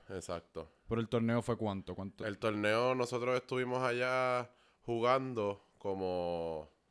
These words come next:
Speaker 1: como seis juegos jugamos.
Speaker 2: Seis juegos.
Speaker 1: Sí, y entonces como no todos son corridos, y pues, nada, este, terminamos ganando medalla de oro con, contra Colombia,
Speaker 2: Sí.
Speaker 1: la final.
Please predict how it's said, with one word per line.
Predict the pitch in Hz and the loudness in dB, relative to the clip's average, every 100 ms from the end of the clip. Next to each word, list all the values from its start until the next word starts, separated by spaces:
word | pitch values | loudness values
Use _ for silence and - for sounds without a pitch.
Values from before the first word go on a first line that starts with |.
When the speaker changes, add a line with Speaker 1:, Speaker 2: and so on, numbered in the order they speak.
| _ | _
Speaker 1:
como | _ 92 87 | _ -10 -10
seis | 82 92 101 | -6 -6 -4
juegos | 98 92 92 | -2 -2 -4
jugamos. | 85 73 71 - _ _ _ | -8 -12 -16 -20 _ _ _
Speaker 2:
Seis | - 110 | -6 -2
juegos. | 110 104 78 - - | 0 -2 -4 -10 -16
Speaker 1:
Sí, | - 87 - | -10 -10 -10
y | - | -12
entonces | 85 90 110 | -12 -10 -8
como | 107 98 92 87 85 85 | -8 -4 -2 0 -2 -2
no | 85 87 | -2 -4
todos | 87 101 98 | -2 -4 -4
son | 107 | -8
corridos, | 98 104 120 123 110 101 95 _ _ _ _ | -8 -6 -4 -4 -4 -6 -8 _ _ _ _
y | 92 | -14
pues, | 85 82 80 73 - _ _ _ _ _ _ _ | -10 -6 -6 -8 -16 _ _ _ _ _ _ _
nada, | 87 104 98 _ - | -6 -6 -6 _ -14
este, | 85 - 85 80 76 - - _ _ | -14 -12 -8 -6 -6 -10 -16 _ _
terminamos | 85 85 80 82 95 98 90 - | -8 -6 -6 -2 0 0 -2 -10
ganando | 87 85 82 95 | -6 -4 -2 -2
medalla | 98 101 101 | 0 2 2
de | 98 95 | 2 2
oro | 110 113 101 - _ _ _ _ _ - | 2 2 0 -4 _ _ _ _ _ -4
con, | 92 90 87 87 87 85 82 80 78 _ _ _ _ _ - | 0 2 2 0 -4 -6 -8 -10 -12 _ _ _ _ _ -6
contra | 98 92 95 92 | -4 -2 0 2
Colombia, | 92 104 117 107 95 90 | 2 2 2 0 0 0
Speaker 2:
Sí. | 104 90 50 50 - | -2 -8 -10 -16 -6
Speaker 1:
la | 92 90 | -2 -2
final. | - 87 95 113 120 | -2 -2 2 0 -2